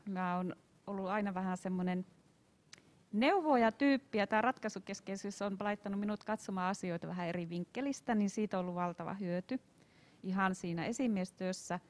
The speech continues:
Ja sitten sen lisäksi mä teen ihan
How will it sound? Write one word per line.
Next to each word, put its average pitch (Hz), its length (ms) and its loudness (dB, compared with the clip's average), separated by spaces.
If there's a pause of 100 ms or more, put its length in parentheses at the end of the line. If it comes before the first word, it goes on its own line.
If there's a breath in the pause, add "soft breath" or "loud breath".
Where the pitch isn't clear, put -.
(540 soft breath)
Ja 196 80 -2
sitten 208 380 -2
sen 208 180 -2
lisäksi 202 380 -4
mä 185 120 0
teen 185 440 2
ihan 160 440 -2